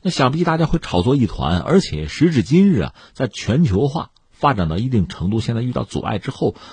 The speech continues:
我们越来越看到原来其实已经被我们淡忘的东西，比如说这个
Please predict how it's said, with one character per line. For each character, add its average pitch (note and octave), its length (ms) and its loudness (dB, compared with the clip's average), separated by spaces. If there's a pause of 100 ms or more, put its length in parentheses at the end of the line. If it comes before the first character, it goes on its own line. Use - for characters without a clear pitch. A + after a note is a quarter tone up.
(120)
我 G2+ 140 4
们 A#2+ 140 4
越 F#3+ 160 4
来 A2 100 2
越 A#2 120 2
看 A2 240 -6
到 F#2 140 0
原 F2+ 300 2
来 C#3+ 240 -2 (180)
其 - 160 -4
实 F#3+ 140 -2
已 A#2+ 80 -2
经 - 100 -2
被 F3+ 100 2
我 D2 140 0
们 D3 140 -4
淡 - 240 0
忘 C#2 180 0
的 C2 60 -8
东 C#2+ 180 -8
西， B1+ 100 -12
比 D2 120 -6
如 E2+ 80 -2
说 C3 160 -2
这 B2 140 -2
个 F2 180 -6